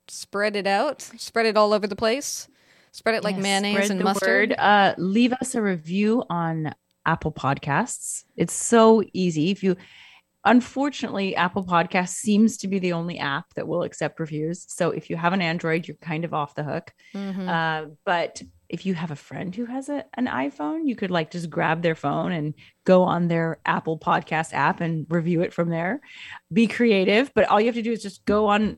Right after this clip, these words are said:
Speaker 2: the Apple Podcast app, find us, scroll to the bottom, and you'll see a little thing that says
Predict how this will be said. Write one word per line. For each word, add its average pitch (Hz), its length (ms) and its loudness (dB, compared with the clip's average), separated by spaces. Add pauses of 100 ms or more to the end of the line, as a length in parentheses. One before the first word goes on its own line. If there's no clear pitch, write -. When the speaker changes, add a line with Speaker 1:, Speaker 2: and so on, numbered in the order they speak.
Speaker 2:
the 170 120 -8
Apple 180 240 -2
Podcast 160 540 0
app, 247 320 2 (240)
find 202 280 0
us, 226 260 2 (220)
scroll 240 460 2
to 233 140 -4
the 185 100 0
bottom, 180 440 2 (100)
and 190 140 0
you'll 175 120 -4
see - 200 -8
a 170 60 -4
little 190 180 -6
thing 233 200 -2
that 196 140 -4
says 202 220 -6